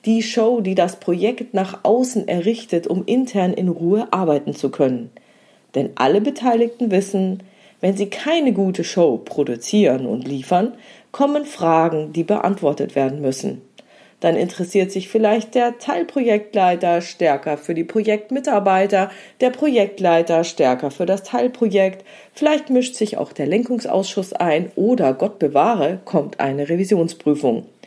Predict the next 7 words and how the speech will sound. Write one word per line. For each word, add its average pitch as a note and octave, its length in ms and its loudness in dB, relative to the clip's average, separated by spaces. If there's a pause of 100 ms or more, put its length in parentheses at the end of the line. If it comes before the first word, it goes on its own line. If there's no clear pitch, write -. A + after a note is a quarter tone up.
(440)
Und F3 280 0
das A#3+ 340 0
kostet F#3 540 -2 (160)
alle G3+ 280 4
Projektbeteiligten D3+ 1300 -2
wertvolle G#3+ 540 0
Zeit, F3+ 460 0